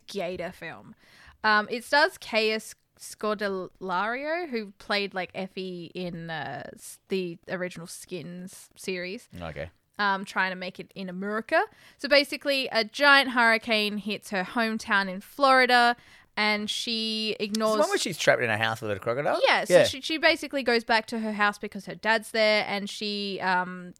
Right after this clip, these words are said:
Speaker 1: ends up getting trapped down in the basement under the crawl space with him.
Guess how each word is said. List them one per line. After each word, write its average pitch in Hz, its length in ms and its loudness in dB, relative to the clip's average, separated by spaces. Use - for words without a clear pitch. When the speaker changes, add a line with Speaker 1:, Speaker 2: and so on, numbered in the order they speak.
Speaker 1:
ends 196 220 -4
up 190 160 -6
getting 180 340 -6
trapped - 440 -6
down 190 500 -2
in 196 160 -8
the 185 60 -10
basement 190 500 -4
under 185 200 -8
the 175 140 -14
crawl 233 200 -4
space 226 320 -4
with 190 120 -8
him. 285 360 -4